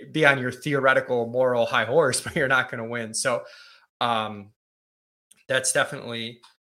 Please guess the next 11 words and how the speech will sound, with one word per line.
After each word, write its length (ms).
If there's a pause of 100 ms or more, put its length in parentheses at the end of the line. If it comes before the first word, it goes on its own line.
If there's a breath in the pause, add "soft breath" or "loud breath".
(380)
a 60
really 260
good 220
point. 420
Uh, 380
I 40 (160 loud breath)
had 100
something 260
else, 360
but 140
it, 60